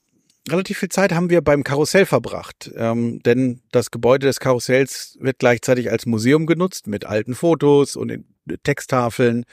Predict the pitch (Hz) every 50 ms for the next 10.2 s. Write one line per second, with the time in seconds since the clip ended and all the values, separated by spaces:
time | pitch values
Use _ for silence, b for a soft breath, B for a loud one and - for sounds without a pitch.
0 | B B B B B B B B 135 139 151 156 147 - - - 143 131 131 131
1 | 131 - - - - 139 - - 131 127 127 127 117 120 - - - 120 131 135
2 | - - 135 123 110 104 - - 135 135 127 123 117 110 107 - - - - 160
3 | 170 175 175 - - - - b b b b b b b b b b b b b
4 | b b b _ _ _ _ _ _ _ _ _ _ - 156 151 147 - - -
5 | - - - _ _ _ - - 127 101 107 101 - 127 127 123 117 113 110 -
6 | - 123 127 131 127 120 - - - _ - 123 127 123 123 120 120 113 110 110
7 | - - 117 113 - 127 120 - - 117 104 - - - 139 131 - - - -
8 | 139 120 117 - 135 131 123 117 120 123 120 110 107 - - 127 110 - - 113
9 | 104 101 95 120 131 - 127 120 127 120 110 110 107 113 113 107 104 101 - -
10 | - 113 107 98